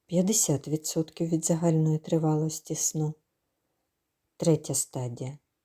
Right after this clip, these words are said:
двадцять п'ять відсотків. Четверта стадія — десять відсотків. П'ята стадія — п'ятнадцять відсотків від загальної тривалості сну.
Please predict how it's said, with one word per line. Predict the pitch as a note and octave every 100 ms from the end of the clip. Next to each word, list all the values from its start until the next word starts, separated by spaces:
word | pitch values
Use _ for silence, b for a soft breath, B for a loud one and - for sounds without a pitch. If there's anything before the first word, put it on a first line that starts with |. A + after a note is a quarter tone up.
| -
двадцять | D#3 A3 - G#3+ -
п'ять | B2+ A#2+ -
відсотків. | C#3+ C#3+ - E3+ - - F3 - _ _ _ _ _ _ _ _ _
Четверта | - - D#3 E3+ D#3+ - C#3
стадія — | - - B2+ B2+ C3+ D3 -
десять | D#3 C#3 C3 - D#3
відсотків. | F3+ E3+ - F#3+ F#3 - F#3+ F#3+ _ _ _ _
П'ята | - C#3+ A#2+ -
стадія — | E3 - F#3 F#3 F3+ F#3 G3 _ _ _
п'ятнадцять | - A#3 A#3 D#3 A#2 - B2+ -
відсотків | C3+ - - C3+ - - G#3+
від | D#3+ C3
загальної | C3+ C3 C#3 E3+ F3
тривалості | E3+ - B2+ B2 A#2+ B2+ - C#3
сну. | - B2+ C#3